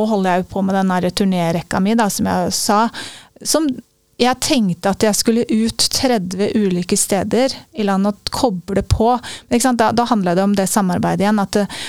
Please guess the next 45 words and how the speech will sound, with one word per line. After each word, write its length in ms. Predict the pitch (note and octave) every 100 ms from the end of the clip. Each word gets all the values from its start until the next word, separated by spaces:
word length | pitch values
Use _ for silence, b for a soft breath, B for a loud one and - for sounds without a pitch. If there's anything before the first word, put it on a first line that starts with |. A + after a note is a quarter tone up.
| B
da 120 | G3+ -
kobler 380 | A3+ F3 F3+ F#3+
jeg 80 | -
på 160 | G3 G3 -
kunstnere 460 | F#3+ - F#3 F3+
som 160 | - G3
jeg 360 | F#3+ F3 F3+ F#3+ -
kjenner, 640 | - - G#3+ F3 F3+ A3
som 140 | A3 G3+
kjenner 380 | - F3+ E3+ F3+
meg, 380 | F#3 C4 D#4 B3+
og 160 | A3+
som 240 | G#3 G#3 G3+
da 220 | F#3 E3
vi 120 | F3+ G3+
felles 460 | - F#3 E3+ F#3 -
kan 140 | G#3
snakke 460 | A3 G#3 - - G3
om 80 | F#3+ B B
hvordan 240 | G3 G3+ G3+
er 240 | E3+ F3
søknadslivet 720 | - F3+ - F3 - F#3 F3+ F#3
egentlig, 340 | F#3 G3 D#4+ D#4+
hvordan 240 | A#3 A3+ A3+ B B B -
kan 160 | A#3 G#3+
du 140 | F3 E3
leve 320 | F3 F3 F3
av 80 | F#3+
kunsten, 480 | - G#3+ - A#3+ A#3+
tar 220 | G#3+ F#3+
jeg 240 | F#3 E3+ F3+
noen 180 | F#3+ F#3
biter 240 | F#3+ - F3+
fra 140 | F3
boka, 380 | F#3 G3+ - A3
samtaler 560 | - F#3 E3+ F3 E3+ F3
vi 60 | F3+
litt 180 | F3+
om 80 | G3
det, 140 | A#3+ D4
og 80 |
så 80 | D4
blir 240 | B3 G#3 A3+
jo 80 |
arrangementene 800 | - A3+ A3 A3 - G#3+ F#3 G3+